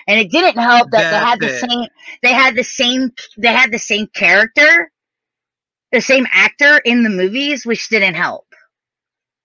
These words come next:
Speaker 2: Yeah.
Speaker 1: 'Cause you got the same guy playing people, and say, playing two different guys, but they're both in supernatural realms, and people are gonna get your stuff mixed up.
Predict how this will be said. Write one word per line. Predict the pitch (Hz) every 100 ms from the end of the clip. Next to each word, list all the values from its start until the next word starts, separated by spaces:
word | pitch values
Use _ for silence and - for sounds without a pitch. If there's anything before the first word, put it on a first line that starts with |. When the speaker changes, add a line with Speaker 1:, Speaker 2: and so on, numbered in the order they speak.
| _ -
Speaker 2:
Yeah. | 147 143 107
Speaker 1:
'Cause | 226 214 202 180 - - _ _ _ _ - _
you | 233 247
got | 277 262
the | 247
same | - 339 370
guy | 285 262 240 226 220 -
playing | 254 247 240 240
people, | - 302 233 240 214 214 214
and | 220 214 214 - 226
say, | 254 240
playing | 226 247 240
two | - 277
different | 269 247
guys, | 254 247 208 208
but | 226 226
they're | 214
both | 240 240 247
in | 226
supernatural | - 294 254 262 240 226 - 220 202
realms, | 196 247 220 208 190 190 185 190 -
and | 185 185 185 180 - - - -
people | 415 359
are | 285
gonna | 247 220
get | 226 220
your | 202
stuff | - - 196 175
mixed | 175 160 - -
up. | 143 95